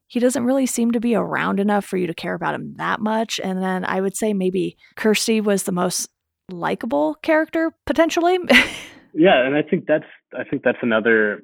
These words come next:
Speaker 2: point of the movie, which I think really drives home just, like, human beings,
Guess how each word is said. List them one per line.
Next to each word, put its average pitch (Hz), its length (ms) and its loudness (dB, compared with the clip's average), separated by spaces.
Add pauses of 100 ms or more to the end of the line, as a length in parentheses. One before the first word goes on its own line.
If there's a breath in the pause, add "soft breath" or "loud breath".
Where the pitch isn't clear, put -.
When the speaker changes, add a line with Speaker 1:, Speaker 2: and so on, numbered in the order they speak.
(140)
Speaker 2:
point 113 280 -4
of 98 140 -10
the 98 100 -10
movie, 113 560 -6 (400)
which 117 200 0
I 113 60 0 (140)
think 113 220 0 (120)
really 104 560 0 (640)
drives 104 400 4
home 101 400 -2
just, - 180 -8
like, 107 140 -2 (220)
human 107 340 -4
beings, 110 360 -6